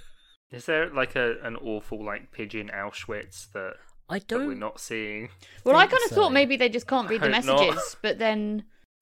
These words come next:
Speaker 3: the message,
Speaker 1: They
Speaker 3: like, the,
Speaker 1: can
Speaker 3: the,
Speaker 1: read.
Speaker 3: the pigeon reads the message at the end when he delivers it.
Speaker 1: Yeah. Um, but yeah, they get back. The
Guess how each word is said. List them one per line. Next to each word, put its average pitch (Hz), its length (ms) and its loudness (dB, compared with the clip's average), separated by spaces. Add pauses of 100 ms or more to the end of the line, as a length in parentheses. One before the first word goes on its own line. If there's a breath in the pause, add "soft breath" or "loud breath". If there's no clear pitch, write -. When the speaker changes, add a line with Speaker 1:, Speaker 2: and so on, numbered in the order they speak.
(180)
Speaker 3:
the 226 100 -2
message, 220 400 -4
Speaker 1:
They 175 80 2
Speaker 3:
like, 208 160 2
the, 226 120 2
Speaker 1:
can 214 80 0
Speaker 3:
the, 220 100 0
Speaker 1:
read. 220 180 -4
Speaker 3:
the 214 80 -2
pigeon 208 420 0
reads 208 220 -2
the 196 80 -6
message 190 320 -4
at 180 60 -6
the 185 100 -2
end 226 160 -2
when 254 140 -2
he 180 80 -4
delivers 190 320 -4
it. 269 200 0 (640)
Speaker 1:
Yeah. 190 280 -4 (1040)
Um, 135 500 -2 (400)
but 165 100 4
yeah, 156 120 8
they 135 120 4
get 165 160 0
back. 120 420 -4 (380)
The 120 540 -2